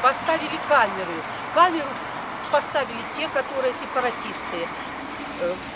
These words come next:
которыми заправляет Георгиев, который сидит сейчас в окружной комиссии и решает судьбу, кто будет депутатом, представленный от нашего округа в Верховной Раде.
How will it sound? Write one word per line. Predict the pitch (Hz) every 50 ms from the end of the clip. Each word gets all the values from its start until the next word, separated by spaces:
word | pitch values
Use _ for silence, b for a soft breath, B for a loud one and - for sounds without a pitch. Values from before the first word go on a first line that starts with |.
| - -
которыми | - 285 294 - 359 339 320 294 269 269 247 -
заправляет | 277 269 - - 285 277 - 320 339 320 240 190 - - - - - - - - - - - - - - -
Георгиев, | - 330 339 330 330 311 262 - - - - 269 254 - - - - - - -
который | 285 285 285 - 370 349 359 339 - -
сидит | - 359 359 - 349 339 320 - - -
сейчас | 277 285 277 - - 330 294 240
в | - - 269
окружной | 262 - - 294 320 - - 320 359 349 - - -
комиссии | 311 302 320 359 381 339 - - - - - -
и | 254 -
решает | - - - - 381 359 311 - - -
судьбу, | - 359 330 - - - 339 302 262 226 359 - - - - - - - - -
кто | - 381 392 381 - -
будет | 349 320 - 311 - - - - - - - - - 247
депутатом, | - - 311 302 302 320 285 269 - - 233 - - - - - - - - -
представленный | 285 - - - - - - 311 277 247 262 254 262 262 277 -
от | 254 240 - 277
нашего | 269 247 - - 262 233 247
округа | - - 294 330 - - 247 214 - 233 208
в | 175 -
Верховной | 214 226 - - 240 233 214 220 226 208
Раде. | 202 190 175 170 - 170 165